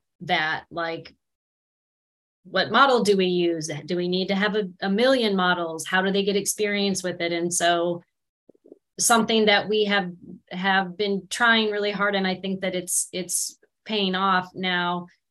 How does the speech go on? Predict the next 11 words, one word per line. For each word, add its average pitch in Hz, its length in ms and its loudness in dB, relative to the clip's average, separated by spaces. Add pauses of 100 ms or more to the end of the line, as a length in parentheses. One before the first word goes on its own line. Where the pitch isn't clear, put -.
(180)
is 180 200 -4
that, 185 440 4 (640)
uh, 185 380 2
we 226 240 -8
are 240 500 4
in, 214 560 0 (140)
we 226 160 -4
are 240 160 4
infusing 233 720 -2
these 180 280 -2
things, 185 760 -4